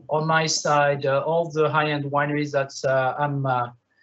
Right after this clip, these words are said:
really involved are either way certified organic, or they are not certified, but they are organic, um, because they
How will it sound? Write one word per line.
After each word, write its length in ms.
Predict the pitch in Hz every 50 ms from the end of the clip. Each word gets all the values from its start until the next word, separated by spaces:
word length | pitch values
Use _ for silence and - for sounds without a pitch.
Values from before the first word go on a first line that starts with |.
| _ _ _
really 360 | - 156 170 175 170 165 156 156
involved 480 | 147 131 151 151 151 151 151 147 135
are 200 | 143 139 139 143 143
either 260 | 156 147 147 160 156
way 380 | 147 151 151 151 147 147 147
certified 720 | 143 - - 170 156 151 - 165 143 - 175 160 151 151 151
organic, 720 | 151 147 147 139 156 147 147 147 147 147 151 151 151 -
or 340 | 147 143 139 139 143 143 139 131
they 80 | 151
are 160 | 143 139 143 143
not 260 | 151 165 165 165 -
certified, 800 | - 175 160 147 135 - 151 - - 165 151 147 151 151 143
but 180 | 135 143 139 139
they 140 | 143 147 156
are 180 | 175 185 175
organic, 600 | 160 151 147 147 143 147 139 139 135 139 139 135 - - - _ _ - _ - - - _ _ _ _
um, 560 | - 156 151 147 143 139 139 139 143 139 143
because 260 | 135 - - 156 143
they 300 | 139 156 151 151 147 147